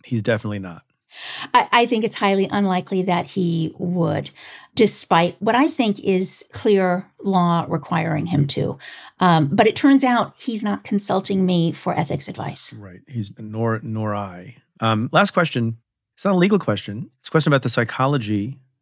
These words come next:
Speaker 1: of justices generally and Clarence Thomas specifically. Why not just recuse himself? You know, this issue of impartiality almost presents itself in a, in a very strong fashion because I think lots of people of good faith who are reasonable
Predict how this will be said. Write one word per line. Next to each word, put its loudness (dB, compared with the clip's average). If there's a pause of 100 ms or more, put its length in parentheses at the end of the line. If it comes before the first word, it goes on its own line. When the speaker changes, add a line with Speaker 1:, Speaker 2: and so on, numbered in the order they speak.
(220)
Speaker 1:
of -2 (140)
justices -2
generally 0
and -6
Clarence -4
Thomas -2
specifically. -4 (480)
Why 2
not 2
just -2
recuse 0
himself? -6 (400)
You 2
know, 4
this 4
issue 2
of 2
impartiality 0 (760)
almost 2
presents 2
itself 0 (440)
in 2
a, 0
in 2
a 4
very 2
strong 0
fashion -4 (760)
because 2
I 4
think -2 (360)
lots 2
of -2
people 2
of 0
good -2
faith -2
who -4
are 0
reasonable -2